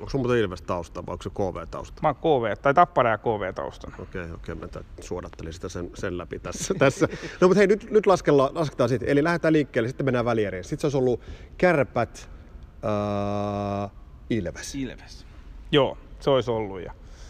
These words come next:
Speaker 2: sit olisi ehkä ollut mun mielestä jo aika selkeä Kärppien jatkoon meno. Et, et Ilves varmasti olisi haastanut kovin, varmasti olisi ollut niinku tiukkoja pelejä.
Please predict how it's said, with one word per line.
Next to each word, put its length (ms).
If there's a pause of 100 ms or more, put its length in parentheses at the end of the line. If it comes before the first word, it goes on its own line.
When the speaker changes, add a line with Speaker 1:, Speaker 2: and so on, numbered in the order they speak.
(160)
Speaker 2:
sit 200
olisi 220
ehkä 220
ollut 240
mun 140
mielestä 280
jo 80
aika 180
selkeä 580 (800)
Kärppien 540
jatkoon 400
meno. 240 (420)
Et, 240
et 140 (340)
Ilves 440 (360)
varmasti 480
olisi 180
haastanut 420
kovin, 260
varmasti 420
olisi 220
ollut 340
niinku 200
tiukkoja 600
pelejä. 440